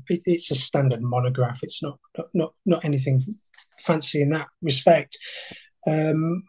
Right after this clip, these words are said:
but it, it, it's a whole series of conversations between David Hockney and Paul Joyce, who is a photographer, about photography. Um,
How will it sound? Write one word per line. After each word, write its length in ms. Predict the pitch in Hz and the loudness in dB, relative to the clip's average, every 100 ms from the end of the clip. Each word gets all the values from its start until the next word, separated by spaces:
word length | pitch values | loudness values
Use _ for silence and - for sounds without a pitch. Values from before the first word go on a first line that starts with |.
| - | 2
but 200 | 180 175 | 6 6
it, 180 | 180 - _ _ | 4 -2 _ _
it, 560 | - 180 175 175 - - - _ - - _ - - - | 0 2 0 -4 -8 -10 -12 _ -20 -20 _ -20 -14 -6
it's 200 | - - | 0 0
a 40 | |
whole 380 | 135 - 220 208 | 0 6 8 8
series 420 | - - 196 165 | 6 6 6 6
of 80 | 147 | 0
conversations 760 | - 170 147 156 151 135 135 131 | 0 2 2 0 2 2 2 2
between 720 | 131 - 143 135 131 135 135 - | 0 2 2 4 4 2 -2 -2
David 320 | 165 151 135 | -2 0 -2
Hockney 600 | 143 143 143 131 131 135 | -4 -2 2 4 4 2
and 540 | 139 131 131 127 127 - - - - - _ _ | 2 4 4 4 0 -6 -14 -20 -20 -20 _ _
Paul 240 | - 160 | 4 4
Joyce, 540 | 131 151 127 - - - _ - | 4 2 0 -2 -6 -8 _ 0
who 300 | 139 131 131 | 2 2 2
is 180 | 156 131 | 0 -2
a 60 | |
photographer, 720 | 131 131 131 131 127 123 131 - _ - | -2 -2 -2 -2 -2 -4 -6 -12 _ -6
about 480 | 147 131 156 135 135 - _ _ _ - | -4 2 2 2 -2 -6 _ _ _ -8
photography. 720 | 139 131 131 127 - 117 107 _ _ - - _ _ _ - | -6 -2 0 0 -2 -6 -8 _ _ -20 -20 _ _ _ 2
Um, 720 | 139 127 127 127 127 131 131 | 4 6 4 2 2 0 -2